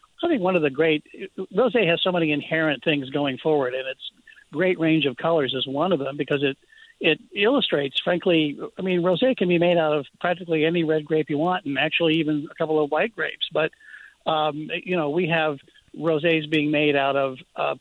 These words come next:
Pinot M-, Meunier, for example, which you wouldn't expect to be a, a core grape in rosé. But, uh,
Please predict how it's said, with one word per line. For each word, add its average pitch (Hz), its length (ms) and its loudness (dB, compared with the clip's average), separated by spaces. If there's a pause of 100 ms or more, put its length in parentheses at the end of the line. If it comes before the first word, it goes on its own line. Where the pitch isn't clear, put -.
(280)
Pinot 180 320 2
M-, 190 200 -2
Meunier, 214 560 0
for 147 100 -2
example, 139 380 -4
which 147 160 -6
you 165 80 0
wouldn't 165 220 0
expect 160 360 0
to 160 60 -2
be 151 160 0
a, 143 80 0
a 143 220 -4
core 165 320 -2
grape 151 260 -2
in 143 120 -2
rosé. 160 480 -2
But, 151 160 -2 (440)
uh, 151 360 -2